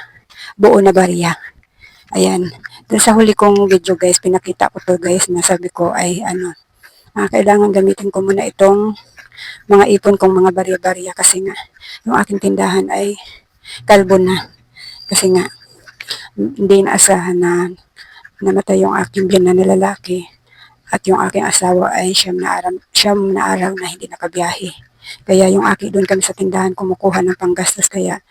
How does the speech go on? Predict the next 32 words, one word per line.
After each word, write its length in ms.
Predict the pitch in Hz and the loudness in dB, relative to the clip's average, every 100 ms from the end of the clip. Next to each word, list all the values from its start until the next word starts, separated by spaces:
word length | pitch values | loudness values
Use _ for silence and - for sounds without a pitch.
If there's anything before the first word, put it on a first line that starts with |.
| - - - 190 | -20 -20 -8 2
yung 180 | 190 185 190 185 185 185 | 4 4 2 2 0 -2
tindahan 420 | 196 190 190 185 180 | -4 -2 -2 -4 -6
ko 200 | 185 - | -6 -2
ay 320 | 196 196 202 - | 0 0 -2 -8
nakalbo. 540 | 196 190 185 175 185 185 - - _ _ - - - | -8 -2 0 2 2 0 -4 -14 _ _ -20 -20 -10
Kaya 240 | - 196 208 | 2 4 4
ayan 160 | 202 | 2
guys, 320 | 196 196 185 - | 2 0 0 -2
tang-, 240 | 196 - - - - - | -4 -4 -8 -20 -20 0
gagalawin, 560 | 196 175 196 196 202 196 - - | 0 2 2 2 2 -2 -10 -8
ay, 100 | 202 - - - - - | -8 -8 -12 -14 -20 -10
gagalawin. 400 | 185 175 185 214 185 - - - - - - | -4 0 2 2 0 -12 -16 -14 -14 -14 -2
Ah, 480 | 202 196 202 196 185 - - | 2 4 4 2 0 -8 -2
gagamitin 480 | 196 202 208 214 202 | 2 4 2 0 0
ko 80 | 202 | 2
na 80 | |
lang 160 | 196 190 | 2 2
muna 240 | 190 381 | 2 0
ito 160 | 196 - 180 | -2 -2 0
guys 240 | 190 185 | 0 0
kasi 320 | - 185 185 | -2 0 0
nga 160 | 180 180 175 - _ _ _ _ - | 0 -2 -6 -20 _ _ _ _ -4
para 160 | 185 190 | 0 2
meron 300 | 190 190 185 | 4 4 2
tayong 240 | 190 190 | 0 -2
ilaman 320 | 190 190 185 185 | -2 -2 -2 -2
sa 360 | 190 196 196 - _ - - - | -2 -2 -4 -8 _ -20 -20 -10
pangdagdag 480 | - 196 190 185 196 | -2 2 2 2 0
sa 240 | - 196 190 | 2 2 2
panglaman 540 | - 185 185 185 180 | 0 -2 0 0 0
sa 160 | - 180 | 0 0
tindahan. 560 | 185 180 180 170 175 | 0 0 0 -2 -6